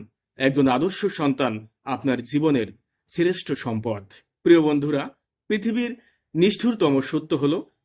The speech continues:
আপনার উপকারের কথা মানুষ বেশি দিন মনে রাখবে না। আপনি কার কাছে কতদিন গুরুত্ব পাবেন, মূলত এটা নির্ভর করবে আপনি তাদের প্রয়োজন কতদিন মেটাতে পারবেন। প্রিয় বন্ধুরা আমার,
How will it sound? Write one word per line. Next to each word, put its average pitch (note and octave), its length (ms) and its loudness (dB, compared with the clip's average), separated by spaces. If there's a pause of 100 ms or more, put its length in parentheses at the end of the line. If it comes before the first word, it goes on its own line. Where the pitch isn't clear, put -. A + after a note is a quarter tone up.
আপনার C#3 400 0
উপকারের F3 500 2
কথা C#3+ 300 -2 (500)
মানুষ C3 380 2 (260)
বেশি C#3 300 0
দিন F3+ 160 0
মনে C3+ 260 0
রাখবে A2+ 300 -2
না। G2+ 120 -8 (400)
আপনি C3+ 240 -4
কার C3+ 240 0
কাছে C#3+ 380 -2 (520)
কতদিন G3 500 2
গুরুত্ব D3 360 0
পাবেন, B2+ 320 0 (480)
মূলত D3 320 0
এটা B2 220 0
নির্ভর B2 400 -2
করবে B2 320 0 (340)
আপনি E3+ 280 0
তাদের A#2+ 320 0 (320)
প্রয়োজন D#3+ 400 0 (180)
কতদিন D#3 460 -2 (320)
মেটাতে C3+ 380 0
পারবেন। G#2+ 400 -8 (1160)
প্রিয় F3+ 160 6
বন্ধুরা D3 420 2
আমার, A2+ 280 -6